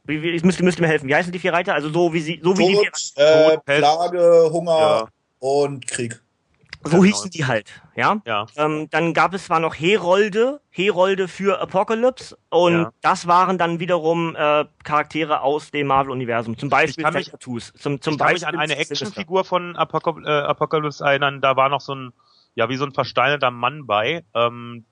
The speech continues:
Speaker 3: der als sein Herold galt, glaub ich. Der musste irgendwie alle seine Dienste, alle seine Sachen
Speaker 1: Okay.
Speaker 3: machen.
Speaker 1: Ja, also es gibt
Speaker 3: Keine
Speaker 1: halt,
Speaker 3: Ahnung.
Speaker 1: es gibt halt mehrere, ne? Ich meine,
Speaker 3: Ja.
Speaker 1: äh, er, er, er entdeckt halt irgendwo einen mächtigen Charakter, so wurde es ja hier auch im Film gemacht,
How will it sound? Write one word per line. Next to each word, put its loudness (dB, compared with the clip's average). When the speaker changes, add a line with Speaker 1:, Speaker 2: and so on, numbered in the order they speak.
Speaker 3:
der 0
als -4
sein -6
Herold -8
galt, -6
glaub -4
ich. -12
Der -6
musste -6
irgendwie -2
alle -2
seine -2
Dienste, -4
alle 0
seine 0
Sachen -4
Speaker 1:
Okay. -12
Speaker 3:
machen. -4
Speaker 1:
Ja, -4
also -2
es -4
gibt -4
Speaker 3:
Keine 0
Speaker 1:
halt, 2
Speaker 3:
Ahnung. -2
Speaker 1:
es -12
gibt -6
halt 0
mehrere, 0
ne? -2
Ich -4
meine, -2
Speaker 3:
Ja. -2
Speaker 1:
äh, -6
er, 0
er, 0
er -2
entdeckt -2
halt -2
irgendwo -4
einen -4
mächtigen -4
Charakter, -2
so -6
wurde -2
es -14
ja -4
hier -2
auch -6
im -8
Film -2
gemacht, -4